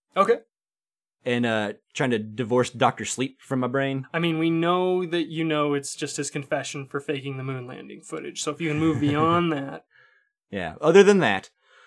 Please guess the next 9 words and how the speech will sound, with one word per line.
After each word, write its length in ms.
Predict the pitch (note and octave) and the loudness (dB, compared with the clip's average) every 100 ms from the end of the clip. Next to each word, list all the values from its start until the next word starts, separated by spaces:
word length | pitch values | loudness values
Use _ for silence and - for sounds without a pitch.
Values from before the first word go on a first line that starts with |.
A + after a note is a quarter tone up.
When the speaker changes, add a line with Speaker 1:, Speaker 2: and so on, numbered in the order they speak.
| _ _ | _ _
Speaker 2:
um, 400 | C#3+ C#3+ C3 C3+ - - - | 0 2 4 0 -4 -16 -16
<laughs> 260 | B2 - - | -16 -10 -2
uh, 360 | D3 B2 A2+ - _ _ _ - | 0 0 -2 -8 _ _ _ 0
no, 440 | B3 A3+ B2 C#3 - - - _ _ _ _ _ _ | 8 8 8 2 -8 -18 -20 _ _ _ _ _ _
my 220 | F3+ A3+ | 4 6
interpretation 920 | C4 B3+ A3+ F3+ F3+ D#3+ D#3+ D3 A#2+ - _ _ _ _ | 6 4 2 4 0 2 2 0 -2 -6 _ _ _ _
was 240 | D3+ D#3 | 0 0
always 600 | - D3+ D3+ D3 C#3+ B2 | 4 6 8 8 6 4
that 440 | A#2+ B2 A#2 - | 2 2 2 -2